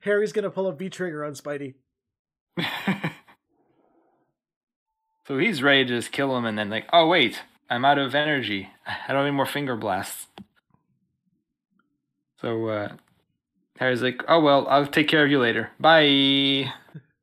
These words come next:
Speaker 2: <laughs> Flies off. <laughs>
Speaker 1: Baroom. <laughs> It looks like he's
Speaker 2: Okay,
Speaker 1: just
Speaker 2: Hardy.
Speaker 1: farting.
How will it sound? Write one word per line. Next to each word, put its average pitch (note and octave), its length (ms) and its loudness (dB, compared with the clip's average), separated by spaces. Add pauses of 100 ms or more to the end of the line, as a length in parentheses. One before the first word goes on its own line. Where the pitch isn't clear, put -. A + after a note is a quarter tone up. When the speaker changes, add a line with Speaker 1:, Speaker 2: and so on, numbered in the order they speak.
(200)
Speaker 2:
<laughs> - 80 -8 (520)
Flies B2 260 2
off. - 380 -2
<laughs> D#3+ 80 -8 (2750)
Speaker 1:
Baroom. G#3 840 -6 (520)
<laughs> G3 80 -4 (300)
It G#3 80 0
looks G#3+ 320 -6
like G#3+ 160 -6
he's F#3+ 140 -8
Speaker 2:
Okay, C3 100 -6
Speaker 1:
just - 80 -8
Speaker 2:
Hardy. E3 380 -6 (1040)
Speaker 1:
farting. - 100 -6